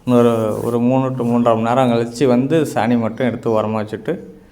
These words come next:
நம்ம, நம்ம வேலையை பார்க்கலாம். சரிங்களா? மாடு தான் அப்படின்னா, நீங்க வந்து அதுலயே நம்ம கிடக்கணுங்கிற அவசியம்லாம் இல்ல.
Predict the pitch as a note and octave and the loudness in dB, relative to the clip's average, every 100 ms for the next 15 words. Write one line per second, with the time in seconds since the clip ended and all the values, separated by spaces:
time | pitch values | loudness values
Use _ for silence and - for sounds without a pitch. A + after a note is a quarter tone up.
0 | - _ _ _ - _ - D#3 B2 G#2+ | -20 _ _ _ -20 _ -2 2 4 4
1 | G2+ G2 F#2+ G2 G2 F#2+ - B2+ B2 B2 | 2 0 -2 -6 -8 -14 -6 0 2 4
2 | A#2+ A2 G2 G2 - - - - A#2 A2 | 2 0 -2 -2 -4 -10 -20 -12 -8 -4
3 | G#2 F#2 G2 F#2 A2+ C#3 C3+ C#3+ C#3 B2 | -4 -4 -6 -2 2 4 4 2 2 0
4 | B2+ C#3 B2 A2+ A#2 A#2 F#2+ G#2 A2+ B2 | 0 0 0 0 2 2 0 -2 0 0
5 | C3+ C#3+ C3+ B2 A2 G2+ A#2 A2+ A2 G2+ | 2 0 0 0 0 -2 -2 -2 0 -2
6 | G#2 A2 G#2 G#2+ G2 F#2+ | -2 -6 -4 -4 -4 -8